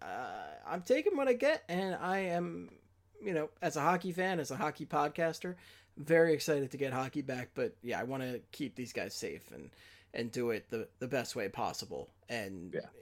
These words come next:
Speaker 1: seeing what's going on in baseball right now, and I'm gonna go on a big old rant about how baseball's handled things on,
Speaker 2: Go on.
Speaker 1: on, uh, Flyperbole later this week. But,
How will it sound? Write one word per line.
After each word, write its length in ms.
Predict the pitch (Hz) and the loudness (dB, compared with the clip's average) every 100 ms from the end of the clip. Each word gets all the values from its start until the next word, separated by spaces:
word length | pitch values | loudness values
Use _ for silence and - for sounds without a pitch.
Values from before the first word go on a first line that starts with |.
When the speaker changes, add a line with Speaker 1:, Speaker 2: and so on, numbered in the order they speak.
| 58 107 143 | -18 -16 -16
Speaker 1:
seeing 540 | - - - 165 147 147 | -14 -8 -2 2 2 4
what's 200 | 143 - | 2 4
going 280 | 151 139 131 | 4 4 2
on 140 | 131 | -2
in 60 | 127 | 0
baseball 460 | 180 156 185 160 | 2 2 4 6
right 200 | 147 143 | 4 2
now, 360 | 139 139 135 131 | 0 -2 -2 -4
and 200 | 120 117 | -6 -6
I'm 200 | 131 135 | -4 0
gonna 280 | 139 113 - - - - | 0 -2 -8 -18 -20 -2
go 160 | 180 185 | 4 6
on 80 | 139 | 6
a 60 | |
big 300 | 131 170 208 | 4 8 10
old 260 | 196 175 156 | 10 6 6
rant 300 | 165 160 135 | 6 6 4
about 300 | 131 151 139 | 4 6 6
how 100 | 135 | 6
baseball's 560 | 131 160 139 139 110 - | 8 8 8 4 2 2
handled 300 | 127 117 117 | -2 -4 -6
things 420 | 127 117 117 - - - - - | -6 -6 -8 -12 -16 -20 -8 0
on, 280 | 123 117 | 2 2
Speaker 2:
Go 100 | 90 87 | 2 2
on. 140 | 98 - _ _ - - - | 2 -2 _ _ -20 -18 -8
Speaker 1:
on, 260 | 196 180 123 | -2 0 0
uh, 180 | 117 | -2
Flyperbole 720 | 113 131 123 165 165 135 120 | 0 0 4 8 8 6 2
later 280 | 120 117 113 | 0 -2 -2
this 220 | 113 113 | -4 -4
week. 260 | 123 110 - | -4 -6 -6
But, 240 | 123 104 | -6 -6